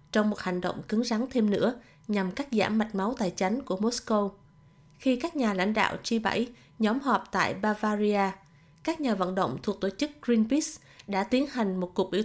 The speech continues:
tình về môi trường trên đỉnh núi cao nhất nước Đức. Họ treo một dải băng rôn lớn với dòng chữ "Thoát khỏi nhiên liệu hóa thạch,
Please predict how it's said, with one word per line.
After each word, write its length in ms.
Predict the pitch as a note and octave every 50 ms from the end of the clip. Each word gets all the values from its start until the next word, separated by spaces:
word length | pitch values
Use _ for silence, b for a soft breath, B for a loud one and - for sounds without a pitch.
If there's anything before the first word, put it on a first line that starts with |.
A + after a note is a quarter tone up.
| A3
tình 200 | - G#3+ G3 F#3 F3+ - - -
về 120 | G3 F#3+
môi 180 | F#3+ G3 G#3+ G#3+
trường 320 | A3 - G#3 G3 F#3 F#3 - - -
trên 220 | - G3+ G3 G3 F#3
đỉnh 200 | - - F#3+ F#3+
núi 220 | G3 G3+ A#3+ C4 -
cao 180 | A3 G3 F#3+
nhất 240 | F#3 G3+ B3 B3 B3+
nước 120 | B3+ C4 B3
Đức. 180 | A3+ C#4 C#4 C#4 - - - _ _ b b b b b b b b b b
Họ 180 | b - G#3+ F#3+ - -
treo 180 | - A#3+ A#3+
một 120 | A#3 A3 A3 -
dải 120 | F#3 E3+ G3+
băng 180 | - A#3 A3
rôn 240 | A3 A#3+ A#3 A3 G#3+
lớn 340 | G#3 G#3 G#3 G#3 A3+ C#4 F4 - - - -
với 180 | G3+ G#3+ B3+ C4
dòng 160 | B3+ G3 F3
chữ 340 | - - F3+ - G#3 B3+ - B B B B B B B B
"Thoát 220 | - - D#4 D#4
khỏi 240 | - - A3+ - -
nhiên 240 | A#3 A#3 A#3 A3+ A3
liệu 160 | G#3+ - - -
hóa 120 | A#3 A#3+
thạch, 220 | C4 - B3+ G#3